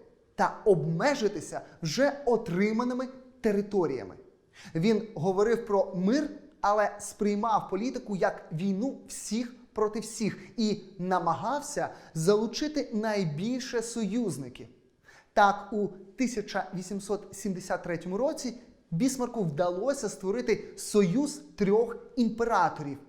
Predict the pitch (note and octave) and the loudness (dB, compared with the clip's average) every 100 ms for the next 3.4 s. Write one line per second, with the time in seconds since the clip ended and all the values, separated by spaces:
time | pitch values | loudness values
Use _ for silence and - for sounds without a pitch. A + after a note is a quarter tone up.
0 | _ _ _ _ G3+ G#3+ G3+ G3+ F#3+ F#3 | _ _ _ _ 0 6 6 6 0 -2
1 | - - F#3+ G3 F#3 G#3 C4+ - B3 A3+ | -6 0 2 4 4 2 2 -2 -6 -8
2 | A3+ - _ F#3+ F#3 - E3+ C#3 F3+ A#3 | -8 -16 _ -10 -8 -2 0 2 2 2
3 | - G#3 G3+ | 0 -4 -4